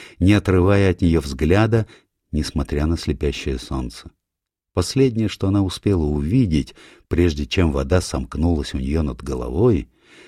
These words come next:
это как Карла и Юлиана увлекло вниз течением. Но Эмили была спокойна. Она знала, что никогда больше не увидит их. Их души не останутся на острове,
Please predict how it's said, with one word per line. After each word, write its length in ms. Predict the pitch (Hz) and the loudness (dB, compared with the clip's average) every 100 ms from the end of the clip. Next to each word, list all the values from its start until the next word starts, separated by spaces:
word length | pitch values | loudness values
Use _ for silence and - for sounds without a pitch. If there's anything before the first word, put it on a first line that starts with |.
| _ | _
это 240 | 95 104 | 2 2
как 320 | 117 113 - _ | 2 0 -2 _
Карла 440 | 117 123 117 107 | 2 4 4 4
и 160 | 82 87 | 2 0
Юлиана 880 | 76 65 95 127 120 113 113 107 98 _ _ _ | -2 2 2 4 4 4 4 2 0 _ _ _
увлекло 680 | 78 69 69 - 73 87 | -2 0 -4 -2 0 2
вниз 540 | 95 65 60 73 - - | 2 0 -2 -4 -6 -10
течением. 760 | - 67 - 65 62 60 60 - _ _ _ _ _ | -6 -4 -2 -2 -4 -6 -8 -12 _ _ _ _ _
Но 140 | - | 2
Эмили 280 | 123 135 131 | 4 4 2
была 240 | 127 127 120 | 4 2 0
спокойна. 680 | - 120 - 71 58 57 - _ _ _ _ _ _ | -4 -8 0 -2 0 -8 -14 _ _ _ _ _ _
Она 240 | - 87 101 | -2 2 2
знала, 500 | 101 120 127 67 65 | 0 0 2 0 -4
что 220 | - 76 | -4 -2
никогда 1000 | 76 98 120 - 95 87 95 90 95 87 | 0 2 0 0 -2 0 -2 0 2 2
больше 720 | 58 - 135 120 - - - - _ _ _ _ - | 0 2 4 2 -2 -6 -8 -10 _ _ _ _ -2
не 180 | 82 98 | 2 4
увидит 500 | 98 117 73 69 - | 2 0 -2 -4 -8
их. 300 | - - _ _ _ _ _ _ | -10 -16 _ _ _ _ _ _
Их 260 | 120 113 | 4 4
души 360 | 101 143 - 139 | 4 2 2 2
не 120 | 127 | 4
останутся 720 | 135 - - 139 123 71 - 73 | 2 0 -2 0 0 -2 -4 -4
на 160 | 64 | -2
острове, 600 | 85 113 - 69 64 60 | 0 -2 -2 -4 -4 -6